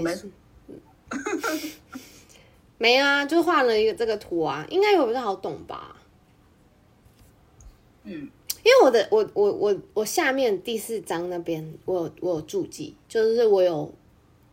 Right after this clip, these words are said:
Speaker 1: 我好像有在两个地方注记写说，想要把图放到那边，可能用圈还是什么方式分析那一块的组织稿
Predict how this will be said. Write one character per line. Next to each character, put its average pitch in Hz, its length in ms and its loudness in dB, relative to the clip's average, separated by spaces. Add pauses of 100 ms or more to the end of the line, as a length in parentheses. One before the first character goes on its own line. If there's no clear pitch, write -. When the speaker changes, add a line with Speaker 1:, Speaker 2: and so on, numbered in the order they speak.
(120)
Speaker 1:
我 254 100 -4
好 285 120 0
像 247 100 2
有 208 40 0
在 226 120 0
两 160 120 -4
个 - 80 -8
地 185 180 -8
方 165 240 -8
注 196 160 -6
记 185 160 -8
写 165 200 -8
说， 180 400 -6 (720)
想 180 180 -10
要 185 80 -4
把 170 160 -6
图 160 200 -12
放 175 180 -8
到 170 60 -6
那 165 140 -6
边， 156 280 -10
可 165 120 -10
能 151 100 -6
用 190 160 -4
圈 170 280 -8
还 151 140 -8
是 165 80 -8
什 170 100 -12
么 156 80 -14
方 - 260 -16
式 - 240 -10 (300)
分 190 240 -2
析 185 240 -4
那 185 200 -2
一 156 60 -8
块 - 380 -10
的 - 280 -12 (400)
组 170 120 -4
织 170 180 -6
稿 - 140 -10